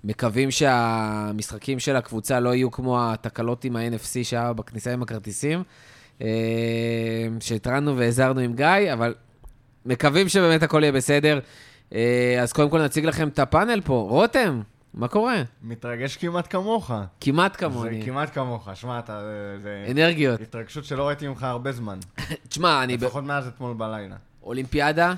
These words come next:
Speaker 1: <laughs> אולימפיאדה בתחת שלי.
Speaker 2: עכשיו אתה גם
Speaker 1: יורו
Speaker 2: משמיע.
Speaker 1: בתחת שלי. אה, ת-, תן לי כדורגל, תן לי את ליברפול, ואנחנו תכף נרחיב על זה עוד יותר, אבל אני חייב לשים את זה פה,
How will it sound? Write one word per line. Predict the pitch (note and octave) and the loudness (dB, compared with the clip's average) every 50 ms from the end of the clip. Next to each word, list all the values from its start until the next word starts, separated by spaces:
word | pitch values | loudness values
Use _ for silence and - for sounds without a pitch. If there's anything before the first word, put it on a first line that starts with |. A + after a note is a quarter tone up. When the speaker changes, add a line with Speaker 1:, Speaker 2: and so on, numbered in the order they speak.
| - - - | -4 -4 -4
Speaker 1:
<laughs> | C3 - - - - - - - - - - - - - - - - - - - A#3 D#3 - | -4 -4 -4 -10 -20 -20 -20 -20 -20 -20 -20 -20 -20 -20 -20 -20 -20 -20 -18 -18 -14 -4 -2
אולימפיאדה | B2 B2+ C#3 C#3 C3 E3 E3 E3+ F#3 F3+ | 0 0 0 0 2 2 2 4 4 4
בתחת | E3 D#3+ D3 - E3+ D#3+ E3 F3 D#3 - | 4 4 4 4 2 2 2 0 -2 -2
שלי. | - - E3 E3 E3 E3 E3+ | -2 -2 -2 0 0 -2 -4
Speaker 2:
עכשיו | D3 D3+ C3 B2 | -6 -10 -12 -10
אתה | - C3+ | -10 -8
גם | B2+ B2 D3 | -2 2 4
Speaker 1:
יורו | E3+ F#3+ G3 G3 G3 | 4 6 6 4 4
Speaker 2:
משמיע. | E3 E3 D#3 | 4 4 4
Speaker 1:
בתחת | C#3+ - E3+ E3+ E3+ F#3+ F3 - | 4 4 2 4 4 2 0 0
שלי. | - F3 F3+ F#3 G3 G#3 A3 - _ _ _ _ _ _ _ _ - | 0 2 2 2 2 2 0 -6 _ _ _ _ _ _ _ _ -10
אה, | A2+ A2+ A#2 A#2 A#2 A#2+ A#2+ A#2 A#2 A#2 A#2 A#2 A2+ A#2 G#2+ - _ _ _ | -6 -6 -4 -2 -2 -2 -2 -2 -2 -4 -4 -6 -6 -8 -12 -14 _ _ _
ת-, | - _ _ _ | -20 _ _ _
תן | - C#3 C#3+ | -8 -6 -6
לי | D3+ C#3+ | -6 -6
כדורגל, | - C#3+ C3 B2+ C3 C3 C3 | -6 -8 -6 -6 -6 -6 -8
תן | A#2+ A#2 D3 D3 D#3+ | -6 -4 -2 0 2
לי | E3 D#3 | 2 0
את | C#3 - - | 0 0 0
ליברפול, | C3+ D3 C#3+ D#3 E3 D#3 - - F#3 G3 G#3 A#3+ A3+ - _ _ _ - | 0 0 2 2 0 0 0 0 0 0 0 -2 -6 -10 _ _ _ -18
ואנחנו | G2 F#2+ G2 G#2 A2+ A2 A2 A2 G#2+ G#2+ G#2+ G#2+ G#2+ G#2 G#2 G2+ G2+ G#2 G#2 G2+ F#2+ - G2 G2 - A2 | -18 -16 -12 -10 -10 -8 -8 -8 -8 -8 -10 -10 -10 -10 -10 -12 -12 -12 -14 -14 -16 -16 -18 -16 -16 -14
תכף | G2+ - B2+ - - | -14 -14 -16 -12 -10
נרחיב | D3+ B2 A#2+ D3+ D3 | -10 -8 -8 -6 -6
על | C3+ A#2+ | -6 -4
זה | A#2 C3 | -4 -4
עוד | C3 C3 | -4 -6
יותר, | C3 A#2 - B2 B2 C3 C3 | -6 -6 -6 -6 -6 -6 -8
אבל | B2+ A2+ | -10 -12
אני | A2 A2 | -12 -12
חייב | G#2 B2 B2+ C3 | -12 -10 -10 -10
לשים | B2+ A#2+ B2+ B2 | -10 -12 -12 -12
את | A#2+ | -12
זה | G#2+ G#2+ - | -12 -14 -14
פה, | - A2+ A2 | -14 -14 -14